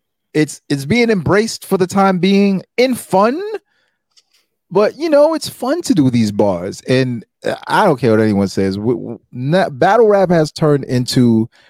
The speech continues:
how can I figuratively, you know, kill you with i-, imaginary weapons and stuff like that for, for a majority of the bars.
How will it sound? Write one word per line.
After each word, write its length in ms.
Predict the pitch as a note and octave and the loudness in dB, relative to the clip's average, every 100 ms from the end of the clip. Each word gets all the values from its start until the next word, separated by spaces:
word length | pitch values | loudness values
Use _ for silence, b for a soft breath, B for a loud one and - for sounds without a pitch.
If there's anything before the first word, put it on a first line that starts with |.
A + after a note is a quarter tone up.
| b b | b b
how 360 | - C#3+ D#3 E3 | -4 0 0 0
can 240 | - D#3 - | -2 -6 0
I 360 | B2+ B2 A#2+ | 2 2 2
figuratively, 1120 | A2+ - D#3+ D#3 D3 C3 C3 C3 B2+ B2 A#2+ - - _ - | -2 0 0 2 0 0 2 2 2 0 -4 -8 -20 _ -6
you 160 | A#2+ | -2
know, 280 | A#2 A2 G#2+ | 2 2 2
kill 280 | G2+ C3 B2 | 2 2 2
you 380 | A#2 A#2+ A#2+ A#2 | 2 2 4 4
with 380 | A2+ G2+ G#2 G2 - _ _ _ - | 4 2 0 0 -6 _ _ _ -10
i-, 280 | B2+ - - | -10 -6 -4
imaginary 1040 | A2+ G#2+ G#2+ A2 A#2 B2 C3 D3 D3+ D3+ - - | -2 -2 -2 -4 -2 2 2 2 0 -4 -10 -6
weapons 540 | G3+ A#3 - A2+ G2 | 0 0 0 -4 -4
and 120 | F#2+ | -8
stuff 260 | F#2 A2+ G#2+ | -4 -2 0
like 220 | G#2 G2+ | 0 -2
that 240 | G2+ F#2+ F2 | -2 -2 -2
for, 300 | B2+ A#2+ A2+ | 0 0 0
for 220 | C3 B2 | 0 0
a 40 | |
majority 640 | A#2 A#2 A2 C#3+ D3 D3 C#3+ | 0 -2 0 2 2 0 -2
of 140 | C3 | -2
the 80 | C3+ | -2
bars. 440 | E3 D3 F#2+ D#2 | 0 0 -2 -8